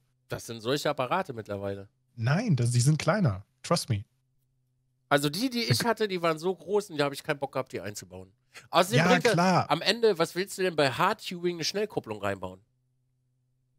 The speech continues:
Speaker 1: Die Schnellkupplung kannst du fürs Ablassen benutzen.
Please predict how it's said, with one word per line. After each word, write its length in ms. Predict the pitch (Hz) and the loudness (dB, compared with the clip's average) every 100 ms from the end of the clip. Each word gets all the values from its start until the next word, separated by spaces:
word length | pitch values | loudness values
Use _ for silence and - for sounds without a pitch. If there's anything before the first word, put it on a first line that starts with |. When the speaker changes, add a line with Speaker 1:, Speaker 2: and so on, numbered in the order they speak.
| - | -6
Speaker 1:
Die 100 | 139 | -4
Schnellkupplung 640 | - 220 233 214 208 180 | 2 0 0 -2 -2 -2
kannst 260 | - 185 - | -2 -4 -2
du 80 | 160 | -6
fürs 300 | - 143 - | -2 -4 -2
Ablassen 520 | 220 - 143 127 113 104 | -4 -2 -2 -2 -4 -12
benutzen. 480 | 101 104 - - | -10 -10 -12 -20